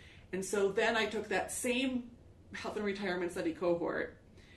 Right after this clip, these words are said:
and I looked at obesity and food insecurity. There's a lot of talk now about obesity, um, because policymakers and people interested in health will look at the, the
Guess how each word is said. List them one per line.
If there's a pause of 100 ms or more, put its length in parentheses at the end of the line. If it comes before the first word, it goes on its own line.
(160)
and
I
looked
at
obesity
and
food
insecurity.
There's
a
lot
of
talk
now
about
obesity, (520)
um, (300)
because (920)
policymakers
and
people
interested
in
health
will
look
at (500)
the, (140)
the